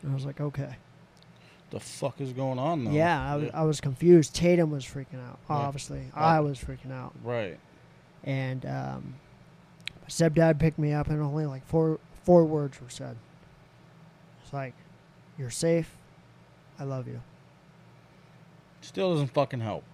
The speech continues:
Speaker 1: Yeah. Twenty-five minute drive.
Speaker 2: Of
Speaker 1: Four
Speaker 2: nothing.
Speaker 1: words. No music, nothing.
Speaker 2: Oh, God.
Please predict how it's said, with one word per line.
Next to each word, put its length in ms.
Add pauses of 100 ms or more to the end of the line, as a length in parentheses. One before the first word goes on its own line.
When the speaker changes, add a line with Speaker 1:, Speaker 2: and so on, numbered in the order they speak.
(240)
Speaker 1:
Yeah. 240 (440)
Twenty-five 920
minute 260
drive. 440 (500)
Speaker 2:
Of 140
Speaker 1:
Four 280
Speaker 2:
nothing. 120
Speaker 1:
words. 380 (960)
No 220
music, 520
nothing. 400 (160)
Speaker 2:
Oh, 260 (180)
God. 420